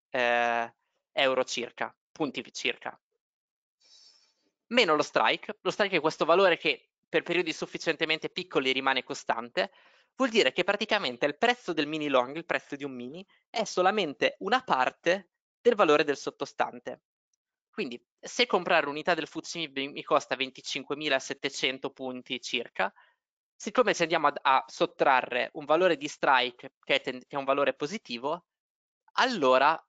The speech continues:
il, eh, in generale il, eh, il prezzo del mini sarà più piccolo rispetto al valore del sottostante.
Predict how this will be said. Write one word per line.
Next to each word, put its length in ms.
il, 300
eh, 1160
in 200
generale 720
il, 420
eh, 580
il 140
prezzo 300
del 140
mini 340
sarà 220
più 260
piccolo 600
rispetto 760
al 140
valore 300
del 120
sottostante. 800